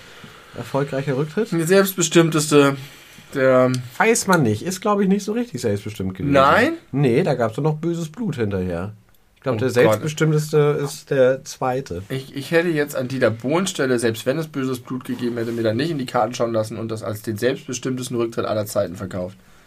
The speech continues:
Speaker 1: Dieter Bohlen ist vielleicht aber nicht so klug.
Speaker 2: Aber ich glaub, da hat er eine kluge Klugheit. Ja,
Speaker 1: Offensichtlich
Speaker 2: genau
Speaker 1: nicht.
Speaker 2: in diesem
Speaker 1: Er hat
Speaker 2: Bereich.
Speaker 1: nachgetreten.
Speaker 2: Er hat nach-, das ist schlecht. Das hat Dieter schlecht gemacht. Dieter hat auch den, das Image dessen, der,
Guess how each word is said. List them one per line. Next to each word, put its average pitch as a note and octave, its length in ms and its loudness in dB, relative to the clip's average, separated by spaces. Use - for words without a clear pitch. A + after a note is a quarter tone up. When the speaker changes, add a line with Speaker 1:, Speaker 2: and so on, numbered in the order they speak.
Speaker 1:
Dieter A#2 160 -2
Bohlen A#2 220 0
ist G2+ 100 -8
vielleicht A#2+ 400 -4
aber B2+ 120 -4
nicht B2+ 300 -4
so F#3+ 160 -4
klug. - 400 0
Speaker 2:
Aber A2+ 160 4
ich G#2+ 60 -4
glaub, A2+ 280 0
da D3+ 380 0
hat C#3 120 -2
er A#2+ 60 0
eine G#2+ 120 -2
kluge - 360 -10
Klugheit. G#2 360 -8
Ja, - 60 -18
Speaker 1:
Offensichtlich - 380 2
Speaker 2:
genau D3+ 280 6
Speaker 1:
nicht. - 120 2
Speaker 2:
in D#3 60 0
diesem F#3 260 -2
Speaker 1:
Er D#3 80 4
hat - 80 2
Speaker 2:
Bereich. D3+ 180 6
Speaker 1:
nachgetreten. F2 520 -6
Speaker 2:
Er F#3+ 260 2
hat A#3+ 100 0
nach-, G#3 240 -2
das C3 200 -6
ist C#3 160 0
schlecht. F#3+ 460 0
Das C3 140 -8
hat D#3 240 -6
Dieter E3+ 240 0
schlecht D#3+ 360 -4
gemacht. E3 280 2
Dieter F#3 500 2
hat F#3 140 4
auch E3 100 4
den, D#3+ 340 2
das D3 260 -4
Image G3 420 2
dessen, D#3+ 360 4
der, C#3+ 380 4